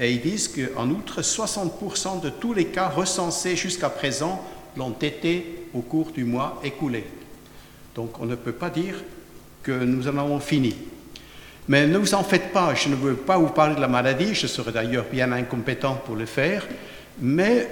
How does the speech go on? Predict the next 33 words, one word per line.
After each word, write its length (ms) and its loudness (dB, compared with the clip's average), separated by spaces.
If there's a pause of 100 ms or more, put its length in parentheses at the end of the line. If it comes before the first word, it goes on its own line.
je 280 2
me 100 0
suis, 280 0
pendant 380 0
le 140 0
dé-, 260 0 (920)
pendant 260 0
le 140 0
confinement, 720 0
je 140 0
me 80 2
suis 160 0
quand 160 2
même 100 0 (100)
posé 280 0
la 100 2
question, 500 -4 (920)
quel 140 4
est 80 4
le 80 0
message 540 -4 (640)
de 40 -2
ce 200 -4
virus 560 -4 (180)
pour 80 -6
le 100 -6
chrétien ? 460 -10 (600)
Ou 80 0
comment, 400 4
en 40 2
tant 220 4
que 80 -2
chrétien, 580 4